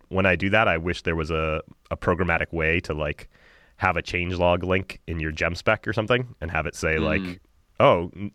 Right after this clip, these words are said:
Speaker 1: I updated these. If you would like to see the li-, if you would like to see the changes, here's where you go." 'Cause ultimately what I end up doing is, like, "Okay, where's the homepage? Where's the GitHub repo for this?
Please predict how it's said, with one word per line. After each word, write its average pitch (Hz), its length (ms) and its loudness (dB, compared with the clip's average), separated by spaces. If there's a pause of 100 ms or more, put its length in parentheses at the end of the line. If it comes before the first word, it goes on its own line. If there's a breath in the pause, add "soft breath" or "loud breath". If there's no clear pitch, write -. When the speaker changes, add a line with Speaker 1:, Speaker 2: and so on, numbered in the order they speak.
Speaker 1:
I 98 100 4
updated 110 360 2
these. 92 180 2
If - 60 -4
you 90 80 0
would 82 80 0
like 98 140 4
to 107 60 -6
see 117 140 2
the 113 140 4
li-, 139 180 4
if 101 100 0
you 95 80 4
would 95 80 2
like 101 160 4
to 117 60 -4
see 135 100 0
the 131 100 2
changes, 120 400 2
here's 90 280 0
where 95 100 2
you 107 120 0
go." 95 300 4 (500 soft breath)
'Cause 101 120 2
ultimately 90 460 2
what 82 140 2
I 82 80 6
end 82 100 0
up 80 100 -2
doing 80 260 0
is, 78 120 -4
like, 78 180 0
"Okay, 87 280 2
where's 87 180 0
the 87 80 -2
homepage? 80 420 -2
Where's 90 220 0
the 87 220 4
GitHub 80 380 -2
repo 78 300 -2
for 76 120 -4
this? - 420 -6